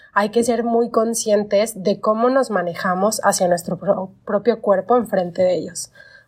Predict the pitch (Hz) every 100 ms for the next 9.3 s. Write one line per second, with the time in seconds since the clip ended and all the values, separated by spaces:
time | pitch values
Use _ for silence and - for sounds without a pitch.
0 | _ 208 196 202 196 185 196 185 190 202
1 | 208 214 202 208 202 190 220 196 202 208
2 | 190 170 165 202 202 202 233 226 165 165
3 | 185 190 294 - _ _ - _ _ 214
4 | 214 233 226 - - 220 202 214 220 208
5 | 190 180 175 190 170 - 170 214 214 240
6 | 247 226 185 185 196 196 180 - 220 202
7 | 233 311 - 170 165 175 175 170 185 190
8 | 185 180 165 151 202 175 175 - 165 156
9 | 160 160 -